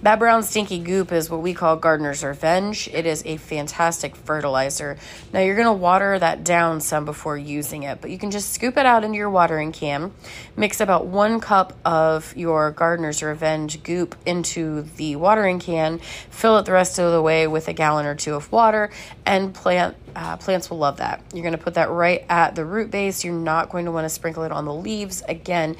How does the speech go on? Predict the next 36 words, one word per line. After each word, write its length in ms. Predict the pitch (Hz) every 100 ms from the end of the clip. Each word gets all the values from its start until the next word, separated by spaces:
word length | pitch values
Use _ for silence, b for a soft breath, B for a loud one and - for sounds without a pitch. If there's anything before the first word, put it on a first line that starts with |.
| B B B -
moisture 560 | 233 240 311 - 302
on 160 | - 220
the 100 | 190
leaves 460 | 175 175 190 185 -
in 100 | 175
the 80 |
summer 480 | 160 165 165 190 220
is 240 | - - -
going 220 | 175 170
to, 400 | - 165 160 151 -
to 140 | -
potentially 800 | 160 - 190 175 190 196 185 170
burn 760 | 151 - 147 151 156 151 156 -
your 160 | 143 143
plants. 500 | - 139 101 - - B B B -
So 400 | - 185 170 -
as 320 | 185 196 196
that 240 | 196 175
water 380 | 175 180 170 156
evaporates, 1040 | 160 202 214 208 180 180 170 175 - - -
it 240 | 190 185 175
is 280 | 185 175 165
going 320 | 160 151 151
to 260 | - 147 147 -
burn 360 | 143 139 139 139
those, 300 | 135 135 -
those 260 | 147 139
plants, 480 | - - 254 226 214
and 140 | 175
you 80 | 170
don't 160 | 180 165
want 140 | 160
that 140 | 156 151
to 80 |
happen. 440 | 156 156 147 147 147
So 320 | - 147